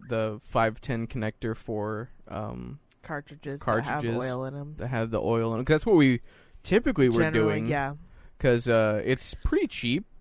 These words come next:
Speaker 1: Uh, well,
Speaker 2: Mm-hmm.
Speaker 1: I mean, it's not as cheap as, like, buying flour, of course.
Speaker 2: Mm, kind of it is, because, uh, with how much you use.
Speaker 1: Yeah, that's true, too. And, and just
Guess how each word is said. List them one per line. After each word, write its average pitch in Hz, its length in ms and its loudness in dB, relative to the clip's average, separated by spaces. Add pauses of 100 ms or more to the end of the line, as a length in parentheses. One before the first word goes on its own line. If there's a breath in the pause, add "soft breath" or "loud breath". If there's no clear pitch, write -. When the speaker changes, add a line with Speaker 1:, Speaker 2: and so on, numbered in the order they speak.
(140)
Speaker 1:
Uh, 123 240 0
well, 220 280 6
Speaker 2:
Mm-hmm. - 140 -8
Speaker 1:
I 160 40 -2
mean, 165 140 4
it's 151 120 0
not 147 160 6
as 135 120 2
cheap - 280 0
as, 117 160 0
like, 104 160 -2 (120)
buying 104 420 -6
flour, 92 340 -2
of - 80 -8
course. - 360 -6 (120)
Speaker 2:
Mm, 220 300 -8
kind 247 300 0
of 180 140 -2
it 151 100 -4
is, 147 200 -4
because, 160 680 -6 (440)
uh, 151 180 -8 (240)
with 165 200 -2
how 165 240 -4
much 160 280 -10
you 151 120 -8
use. 160 840 -8
Speaker 1:
Yeah, 135 480 6 (420)
that's 123 260 0
true, 107 220 -6
too. 101 280 -2 (340 soft breath)
And, 156 360 2
and 151 240 2
just 156 260 -6